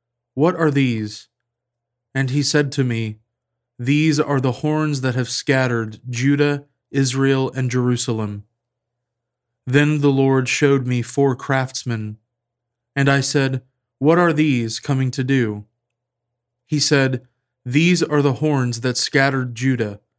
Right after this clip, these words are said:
so that no one raised his head. And these have come to terrify them, to cast down the horns of the nations who lifted up their horns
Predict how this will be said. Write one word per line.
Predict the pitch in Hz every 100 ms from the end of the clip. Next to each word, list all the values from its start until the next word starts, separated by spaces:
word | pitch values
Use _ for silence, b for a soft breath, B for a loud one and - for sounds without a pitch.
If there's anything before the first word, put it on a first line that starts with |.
| _ _ _
so | - 143
that | 135 123
no | 135 139
one | 147 151 135
raised | 127 127 120 -
his | 123
head. | - 123 110 104 _ _ _ _ _ _ _ _ _ -
And | 135
these | 131 151 165 156
have | 156 -
come | 151 143 123
to | 131
terrify | 120 151 147 123 - 117 117
them, | 110 107 107 _ _ _ _ _ _
to | -
cast | - 160 151 151 -
down | 127 139 127 120
the | 120 113
horns | 139 143 143 131
of | 120
the | 123
nations | 123 127 - 113 107 104 - _ _ _ -
who | 131
lifted | 131 151 - 143
up | 139 139
their | 127 131
horns | 113 135 117 110 110 -